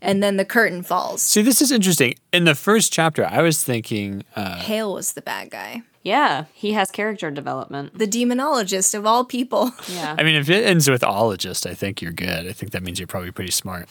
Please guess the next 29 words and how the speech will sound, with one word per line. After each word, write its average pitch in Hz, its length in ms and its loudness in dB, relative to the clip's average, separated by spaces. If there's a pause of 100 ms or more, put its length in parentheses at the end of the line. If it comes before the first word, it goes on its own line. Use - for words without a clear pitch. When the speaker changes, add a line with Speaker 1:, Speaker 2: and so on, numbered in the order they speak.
(120)
Speaker 2:
<laughs> 196 160 -14
Speaker 1:
The 233 180 -10
thing 349 240 -6
is, 285 400 -2 (140)
I, 247 280 0
I 262 140 2
guess 285 360 -2
that 277 200 -4
he, 269 640 -6 (160)
every 339 220 -2
time 359 220 -8
he's 262 340 -4
been 226 500 -4 (140)
called 220 260 0
to 226 80 -8
be 220 120 -6
a 190 60 -4
witch 190 260 -4
finder 202 340 -4
before, 190 720 -4 (120)
I'm 220 200 2
guessing 247 640 0
that 196 380 2
there's 208 280 -2
only 202 220 -2
been, 190 260 -4
like, 180 360 -6 (180)
one 196 500 -6
witch. - 540 -8